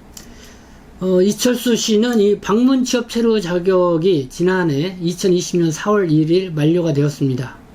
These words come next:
어, 그 당시, 네, 코로나 일구가 한참 위기 상황으로 치닫고 있을 그런 때였죠. 그래서 출국을 하지 못하고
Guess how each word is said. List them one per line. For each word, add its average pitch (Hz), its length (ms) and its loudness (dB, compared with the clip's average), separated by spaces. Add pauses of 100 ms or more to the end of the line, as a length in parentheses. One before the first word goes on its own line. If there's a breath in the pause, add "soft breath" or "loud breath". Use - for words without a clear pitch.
(760 loud breath)
어, 170 300 0
그 190 100 0
당시, 190 720 0
네, 156 180 4
코로나 226 360 2
일구가 180 500 0
한참 180 880 0
위기 190 240 2
상황으로 165 520 0
치닫고 190 500 -2
있을 143 400 0 (100)
그런 156 220 0
때였죠. 156 560 -2 (1160 loud breath)
그래서 202 340 0
출국을 233 540 0
하지 202 180 0
못하고 156 720 0